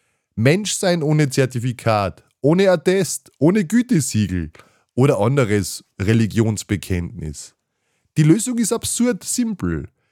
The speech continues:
Geh mit gutem Beispiel voran. Sei die Veränderung, die du dir herbeisehnst. Hör auf, die hinter Fortbildungslogos zu verstecken. Sei unbequem,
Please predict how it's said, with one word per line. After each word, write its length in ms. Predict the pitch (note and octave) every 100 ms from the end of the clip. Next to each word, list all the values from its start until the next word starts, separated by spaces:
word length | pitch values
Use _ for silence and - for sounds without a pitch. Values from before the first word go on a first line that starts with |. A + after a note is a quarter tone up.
| _ _ _ _
Geh 160 | B2
mit 300 | D#3 D#3 -
gutem 540 | - F#3+ G#3 - F#3+ F#3
Beispiel 520 | D3+ D3+ - - D#3+
voran. 600 | E3 D3+ C#3+ C3 E2+ D2+ D#2+ _ _ -
Sei 300 | - D3 F#3
die 100 | A#3+
Veränderung, 840 | G3+ C#3 G3+ G#3+ G3+ A3+ A3 D3 -
die 100 | E3
du 100 | F#3
dir 140 | F#3+
herbeisehnst. 880 | G#3 G3+ G#3+ A3+ - G2+ F2 - - _ _ _ _ _ _
Hör 220 | G2+ -
auf, 260 | A2 C#3+ C3
die 160 | D3
hinter 340 | C3 C#3 C3+ B2+
Fortbildungslogos 1160 | - A#2 C3+ - D3+ D3 C#3+ A#2+ B2+ D3+ D3
zu 160 | - D3
verstecken. 760 | C#3 B2+ D#3 D#3+ - - F#2 D2+ _ _ _
Sei 240 | - F#3+
unbequem, 840 | B3 C4 A3 B2+ A2+ A2+ G2+ E2+